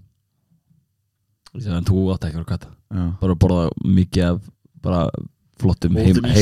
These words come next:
Speaker 3: íslenskum
Speaker 1: whole,
Speaker 3: hollum.
Speaker 2: Já,
Speaker 1: whole
Speaker 2: bara
Speaker 1: foods,
Speaker 2: borðaði
Speaker 1: bara,
Speaker 2: mat og hreiður.
Speaker 1: ég segi bara, borðið bara mat, eh, bara borðið bara, eh, ef ég fá góðan mat alltaf í kvöldmat, já, mömmu og pappa, þá bara, þið er bara að vera að keppast um að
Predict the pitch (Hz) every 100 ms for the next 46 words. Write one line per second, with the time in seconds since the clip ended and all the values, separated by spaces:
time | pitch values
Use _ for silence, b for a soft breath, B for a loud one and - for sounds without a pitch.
0 | 98 92 85 92 101 95 92 98 98 98
1 | 92 104 101 113 113 104 104 104 101 -
2 | 101 107 98 98 92 95 - 104 95 95
3 | 95 92 87 - 90 - 92 90 95 87
4 | 92 90 90 92 101 101 101 101 107 101
5 | 120 120 117 127 120 113 117 110 120 113
6 | 117 107 - 107 113 113 117 117 117 113
7 | 120 117 113 110 104 101 101 98 98 101
8 | 95 92 90 90 90 90 - 87 - 82
9 | 85